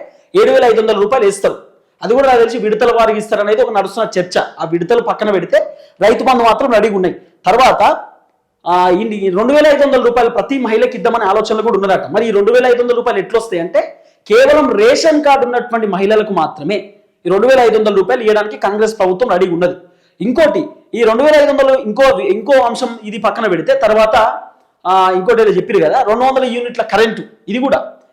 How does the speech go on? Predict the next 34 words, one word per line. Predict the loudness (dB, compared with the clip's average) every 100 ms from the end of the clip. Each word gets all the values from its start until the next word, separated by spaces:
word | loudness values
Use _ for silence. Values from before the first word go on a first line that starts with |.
| -4
ఇవన్నీ | -2 0 2 2
అమలు | 2 2
చేయాలి. | 2 0 -4
చిన్న | -4 -4
చిన్న | -4 -4
చిన్న | -2 -4
చిన్న | -2 -2
అమలు | -2 0
చేసి | 0 0 -6 -8 -20 _ -4
ఎన్నికలలో | -2 2 2 2 2
పోనీకి | 0 -2 -2
రెడీగా | -2 -2
ఉన్నారు. | -6 -8 -16 _ _ -10
ఇవన్నీ | -4 -2 2 2
అమలు | 2 2 2
కాలేకపోతే | 2 0 -2 -4 -4 -6
ఖచ్చితంగా | -6 -4 -4 -4
కాంగ్రెస్కు | -6 -4 -4 -2 0
ఓట్లేరు | 0 2 0 0
పబ్లిక్ | -2 -2 -2
అనేది | -2 -2 0
రేవంత్ | 0 0
రెడ్డి | -4 -4
సార్కి | -2 -2
అర్థమైంది. | 0 -2 -6 -12 _ _ -4
కాబట్టి | -2 0 2
ఎలక్షన్ | 2 0 0 0
భయంతో | 2 0 -2 -4 -4 -8 -10 _ _ _
ఈ | -6 -6 -4
సంక్షేమ | -4 -2 0 0 2
పథకాలకు | 0 0 0 0 0
సంబంధించినటువంటి | -4 -6 -4 -2 -2 -2 -2
పరుగులు | 0 0 0 -4
తీస్తున్నాడు. | -6 -6 -8